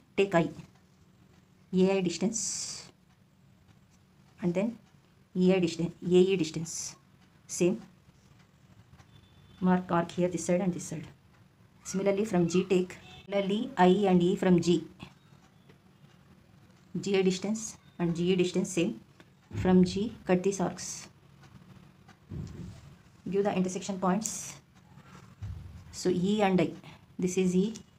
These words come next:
this is I. So after E I, mark this distance,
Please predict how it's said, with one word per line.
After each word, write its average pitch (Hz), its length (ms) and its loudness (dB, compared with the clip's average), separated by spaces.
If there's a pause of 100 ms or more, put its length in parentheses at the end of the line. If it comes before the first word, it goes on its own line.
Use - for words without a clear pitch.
(500)
this 175 240 -2
is 202 100 -2
I. 156 200 2 (840)
So - 200 -4
after 185 440 0
E 185 240 0
I, 175 160 2 (1040)
mark 190 280 2
this 190 140 -4
distance, - 540 -6